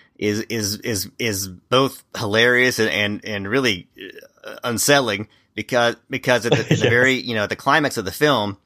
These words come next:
Speaker 1: they're, they're all trying to get into Derek's house, Pinocchio and Geppetto.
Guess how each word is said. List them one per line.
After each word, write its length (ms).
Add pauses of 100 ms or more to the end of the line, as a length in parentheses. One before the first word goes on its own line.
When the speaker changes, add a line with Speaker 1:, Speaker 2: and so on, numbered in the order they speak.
(220)
Speaker 1:
they're, 220 (140)
they're 160
all 240
trying 180
to 60
get 100
into 60
Derek's 320
house, 300
Pinocchio 640
and 160
Geppetto. 580